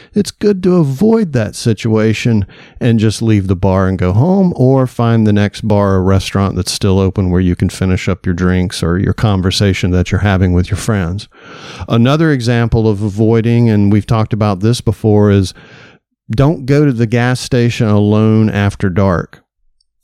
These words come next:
That's avoiding. Don't go to the A T M by yourself after dark. I mean, these places can be dangerous potentially, even in broad daylight, but there's just some basic rules that allow you to avoid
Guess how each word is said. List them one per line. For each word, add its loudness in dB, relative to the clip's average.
That's -2
avoiding. -2
Don't -2
go 2
to 0
the 0
A 2
T 0
M -2
by 0
yourself -2
after -2
dark. -2
I -4
mean, 2
these -2
places -4
can -2
be 0
dangerous 0
potentially, 0
even 0
in 0
broad 0
daylight, -2
but -4
there's 0
just -4
some 0
basic -2
rules 0
that 0
allow 2
you 2
to 0
avoid 0